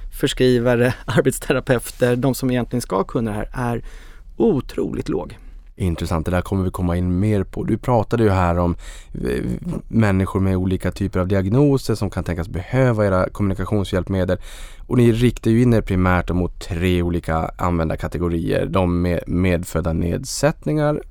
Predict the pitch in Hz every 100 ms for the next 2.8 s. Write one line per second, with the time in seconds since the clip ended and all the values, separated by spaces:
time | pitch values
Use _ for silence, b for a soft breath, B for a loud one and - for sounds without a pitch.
0 | - - 82 87 113 107 110 98 110 95
1 | 92 92 - 101 92 90 87 87 - 87
2 | - - - 87 85 - - 90